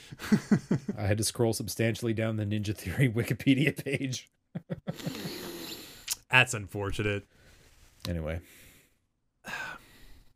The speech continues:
Speaker 2: Come on, blow us away. Let's see it. Phil, get it done, man.
Speaker 1: Yeah.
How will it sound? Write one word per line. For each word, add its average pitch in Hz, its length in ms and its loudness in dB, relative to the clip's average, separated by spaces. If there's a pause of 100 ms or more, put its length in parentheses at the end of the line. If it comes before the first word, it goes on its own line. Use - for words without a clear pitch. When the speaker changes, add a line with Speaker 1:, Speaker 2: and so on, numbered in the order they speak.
(480)
Speaker 2:
Come 143 120 8
on, 147 280 8
blow 165 160 8
us 175 100 2
away. 165 360 2 (380)
Let's 127 140 0
see 165 160 6
it. - 180 -2 (1080)
Phil, 180 300 10 (360)
get 135 120 4
it 139 80 2
done, 127 220 4
man. 101 180 0
Speaker 1:
Yeah. 226 180 4